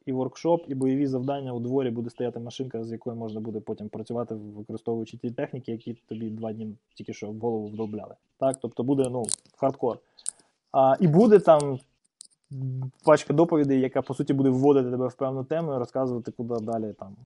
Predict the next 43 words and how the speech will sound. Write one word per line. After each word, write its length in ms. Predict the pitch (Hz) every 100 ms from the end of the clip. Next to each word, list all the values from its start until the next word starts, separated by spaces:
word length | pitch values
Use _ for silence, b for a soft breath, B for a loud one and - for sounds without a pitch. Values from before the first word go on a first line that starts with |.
| _
з 60 | 120
якою 240 | 117 120
швидкістю 600 | 113 127 120 113 - 101 113 _ - _ _ _ _ -
спрямувати 580 | - 143 143 143 135
зусилля, 400 | 127 131 175 156
щоб 160 | 123 110
через 280 | - 120 117
який 240 | 117 120
час, 380 | 113 127 123 -
якийсь 300 | 131 147 135
час 280 | - 151 -
стати 500 | - 120 120 113 104
одним 340 | - 117 123
з 40 | -
тих 140 | 123 - _
офігенно 460 | 127 127 127 120 120
крутих 300 | 120 117 123
експертів, 460 | 123 - 147 123
які 240 | 113 - 113
от 120 | 110 _ -
тобі 220 | 110 110
розказують 640 | 110 - 107 113 107 _ _ _
поглиблені 540 | 151 151 147 131 120
речі 240 | 113 107 113
сьогодні 400 | 110 107 104 101
і 60 |
завтра. 260 | 101 98 _ _ _
Або 180 | 131 131
сьогодні 340 | 135 127 120
і 20 |
вчора. 300 | 117 - 110 113
Ну, 60 |
коротше, 380 | 151 214 214 202 - b b b b b -
я, 100 | 185
якщо 220 | 220 -
чесно, 240 | 214 196
від 80 | 185
програми 340 | 185 180 180 175
в 60 |
захваті. 420 | 160 208 - 151
Дуже 500 | 123 123 143 185 160
важко 380 | 151 160 151 -
обирати 540 | 147 143 160 202 135